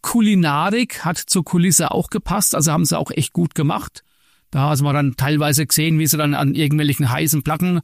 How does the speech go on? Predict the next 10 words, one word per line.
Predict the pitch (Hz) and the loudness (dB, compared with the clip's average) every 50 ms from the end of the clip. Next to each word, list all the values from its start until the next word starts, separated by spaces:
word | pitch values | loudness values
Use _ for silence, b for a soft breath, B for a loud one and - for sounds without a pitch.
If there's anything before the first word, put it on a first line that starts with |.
| b b b b b b - - | b b b b b b -6 -2
des | - - 143 | 0 0 0
Gyros | - 180 196 208 214 208 - - | 2 0 0 2 0 0 0 -2
zubereitet | - - 208 208 139 190 165 170 175 175 180 175 139 | 0 0 0 2 2 0 0 0 0 0 0 0 0
haben | 135 165 180 175 | 0 0 0 0
und | 175 170 | 2 2
so | 143 175 165 | 0 0 0
weiter. | 147 147 160 165 170 165 | 0 0 -2 -2 -2 -2
Also | 160 151 151 151 | -2 0 0 0
es | 147 | 0
war, | 147 147 147 151 143 | 0 0 0 0 -2